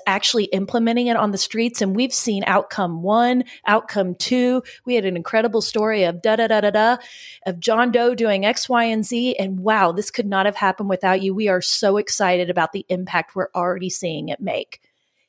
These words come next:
Guess what? You've already planted seeds that that program officer can take back to their leadership meeting. You are creating incredible relationship equity, and you just solved your own problem and grew the relationship even more. This is, like, cultivation two point oh.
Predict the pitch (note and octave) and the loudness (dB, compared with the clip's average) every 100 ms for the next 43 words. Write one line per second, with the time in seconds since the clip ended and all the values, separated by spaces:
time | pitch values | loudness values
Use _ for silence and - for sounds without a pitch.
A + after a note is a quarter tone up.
0 | _ B3+ C4 - C#4 A#3+ - A3 C#4+ C4+ | _ 0 0 0 2 2 0 0 2 0
1 | A3+ - A3 A3 G3+ E3 - G3+ G#3+ C#4 | -2 -2 -2 -2 -4 -6 -8 -4 -2 -4
2 | - - _ _ _ - - F#3 - - | -6 -14 _ _ _ -8 -2 0 2 2
3 | A#3+ B3 B3 G3+ E3+ F3 G3+ F#3 F#3+ F3+ | 2 2 2 2 0 -2 -4 -2 -4 -4
4 | G3 - F#3+ G3 A3+ F3 E3 F3+ A#3+ A#3+ | -4 0 0 0 0 0 0 0 0 2
5 | C4+ B3+ B3+ C4 C#4 C#4 - - - - | 0 2 2 2 2 0 -4 -16 -20 -16
6 | G3+ A#3 A#3+ - A3+ G#3+ G3 F#3+ G3 F#3+ | -2 0 0 -2 -2 0 -2 -4 -6 -6
7 | - - C4+ B3+ F3+ D#3 - G3 F3+ F3 | -4 0 2 2 0 -2 -2 0 0 -2
8 | F#3 - F#3+ F3 - F3+ F3 G3+ G3 - | -4 -4 -2 -4 -2 -4 -2 -2 -6 -18
9 | - _ - B3 B3 - _ C#4 C4 D4+ | -20 _ -2 -2 -2 -8 _ -6 -2 -2
10 | - C#4 B3 C4 C#4+ D4+ - C#4+ D#4+ B3 | 0 0 0 0 2 2 2 2 4 2
11 | C4 - G#3+ A3 B3 C4 B3 A#3 A#3 - | 0 0 0 0 0 0 0 2 0 0
12 | B3+ B3+ B3+ B3 A#3+ A3+ G3 F#3 B3 C4+ | -2 -4 -2 0 2 4 2 2 0 -2
13 | A#3+ G#3+ - - A3 A#3+ G3 G3 G3 G3+ | 0 -2 -2 -4 -2 -2 0 0 0 -2
14 | G3 - G3+ G3+ G3+ F#3+ F3+ E3+ - | -4 -4 -6 -4 -2 -2 0 0 -2